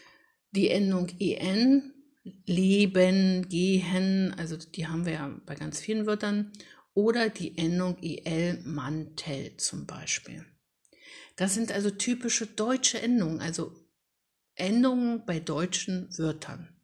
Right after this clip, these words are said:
So, was ist denn jetzt aber mit Mama und Papa?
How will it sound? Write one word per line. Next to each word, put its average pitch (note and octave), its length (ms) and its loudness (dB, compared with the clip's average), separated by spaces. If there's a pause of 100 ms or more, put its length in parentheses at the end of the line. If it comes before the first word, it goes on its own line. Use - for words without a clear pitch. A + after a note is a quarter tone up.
(920)
So, E3+ 160 0
was G3 160 0
ist - 320 0
denn B3+ 160 4
jetzt C4 220 0
aber F#3+ 340 0
mit A3+ 240 -2
Mama F#3 480 0
und G3+ 300 -8
Papa? - 560 -10